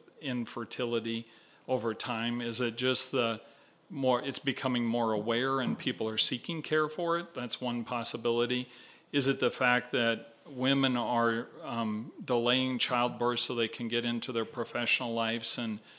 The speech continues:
continue to prac-, you know, to get their practices or their other, um, jobs more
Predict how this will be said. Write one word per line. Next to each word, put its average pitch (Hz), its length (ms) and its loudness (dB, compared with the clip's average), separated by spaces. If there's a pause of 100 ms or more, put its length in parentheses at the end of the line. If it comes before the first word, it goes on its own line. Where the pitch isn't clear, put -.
(200)
continue 127 460 0
to 117 80 -4
prac-, 123 480 2
you 147 100 -4
know, 113 200 0
to - 180 -8
get 135 320 -2
their 123 80 0
practices 120 840 -2
or 110 220 2
their 117 240 2
other, 117 320 4 (420)
um, 113 320 0
jobs 117 500 4
more 113 380 0